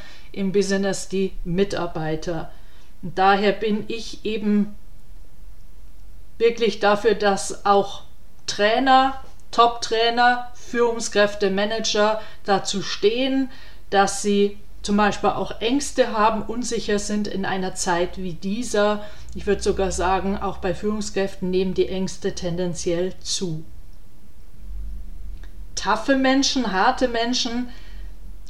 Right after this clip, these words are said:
zeigen sich immer voller Selbstvertrauen, als könnte sie nichts aus ihrer Ruhe bringen und, äh, laufen eher so durch die Gegend. „Ey, schau mal her, wie großartig ich bin“, und klopfen sich selbst dafür auf die Schulter.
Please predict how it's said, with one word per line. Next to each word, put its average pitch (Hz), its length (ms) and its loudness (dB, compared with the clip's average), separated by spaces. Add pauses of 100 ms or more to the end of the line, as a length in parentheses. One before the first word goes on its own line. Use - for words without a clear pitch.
(420)
zeigen 214 380 2
sich 208 240 -4
immer 233 220 2
voller 196 340 4
Selbstvertrauen, 247 960 4
als - 300 -2
könnte 202 260 0
sie - 160 0
nichts 208 480 -2
aus 196 400 0
ihrer 190 360 0
Ruhe 226 360 2
bringen 233 640 0 (380)
und, 214 440 -2
äh, 202 220 4
laufen 196 420 6
eher 214 300 0
so 202 220 2
durch 202 260 2
die 208 140 -4
Gegend. 208 560 4 (880)
„Ey, 233 300 -2 (120)
schau 226 240 4
mal 214 140 4
her, 226 300 4 (240)
wie 190 300 0
großartig 180 880 2
ich - 160 -8
bin“, 175 320 0
und 180 400 -4
klopfen 196 420 0
sich 196 400 2
selbst 196 680 0
dafür 196 440 0
auf 196 100 -4
die 208 160 -4
Schulter. 175 600 -2